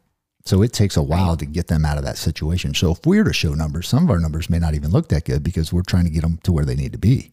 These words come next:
Speaker 2: Yes. And
Speaker 1: Right?
Speaker 2: there's a pro-, it's a process.
Speaker 1: It's a process. It takes time.
Speaker 2: So
Speaker 1: So
Speaker 2: if we
Speaker 1: what
Speaker 2: were to snapshot something, it may not look great.
Speaker 1: Right, unless we made it up.
Speaker 2: Uh, right, which we're not gonna do. But if you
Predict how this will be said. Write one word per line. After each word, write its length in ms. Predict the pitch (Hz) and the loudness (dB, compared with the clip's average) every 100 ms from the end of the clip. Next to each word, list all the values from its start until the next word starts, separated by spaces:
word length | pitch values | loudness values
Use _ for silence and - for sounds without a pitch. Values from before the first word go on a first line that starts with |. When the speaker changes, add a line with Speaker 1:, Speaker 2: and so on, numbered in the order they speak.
| - | -10
Speaker 2:
Yes. 340 | 147 127 - - | -8 -6 -8 -2
And 100 | 165 | 0
Speaker 1:
Right? 40 | |
Speaker 2:
there's 160 | 160 156 | 2 0
a 40 | |
pro-, 140 | - - | -2 -2
it's 140 | 180 180 | -2 -2
a 40 | |
process. 600 | 262 254 - - - - - | 0 0 -2 -6 -8 -10 -6
Speaker 1:
It's 180 | 117 - | -2 0
a 60 | - | 2
process. 420 | - 98 82 - | 2 0 0 0
It 100 | 98 | 0
takes 240 | 104 95 | 2 0
time. 340 | - 139 73 - | 2 2 0 -4
Speaker 2:
So 180 | - - | -4 0
Speaker 1:
So 40 | 98 | 2
Speaker 2:
if 60 | |
we 80 | 202 | 2
Speaker 1:
what 60 | 214 | 2
Speaker 2:
were 100 | 165 | 2
to 80 | 135 | 0
snapshot 680 | - 202 214 - 165 139 - | 0 0 0 -2 -2 -2 0
something, 580 | 143 143 117 123 165 - | -2 0 0 0 -2 -4
it 140 | - 156 | -2 2
may 180 | 165 160 | 2 4
not 360 | 160 240 - - _ _ - | 2 2 0 -4 _ _ -8
look 260 | 156 - | -4 -2
great. 300 | 147 127 - - _ _ _ _ | -2 -2 -4 -10 _ _ _ _
Speaker 1:
Right, 160 | 113 87 | 0 2
unless 220 | 82 76 | 2 0
we 80 | 73 | -2
made 160 | 67 60 | -2 -4
it 80 | |
up. 240 | 65 - _ _ _ _ _ _ _ _ - | -6 -8 _ _ _ _ _ _ _ _ -18
Speaker 2:
Uh, 80 | - | -10
right, 520 | 185 202 185 117 - _ _ _ | -4 -2 0 -2 -6 _ _ _
which 180 | - 175 | -10 -4
we're 60 | 175 | 0
not 140 | 147 | 0
gonna 140 | 143 143 | 0 0
do. 420 | 190 180 - - _ _ _ _ | 2 2 0 -4 _ _ _ _
But 220 | 175 170 - | -2 0 0
if 160 | 170 | 0
you 400 | 180 185 180 160 | 2 2 2 -2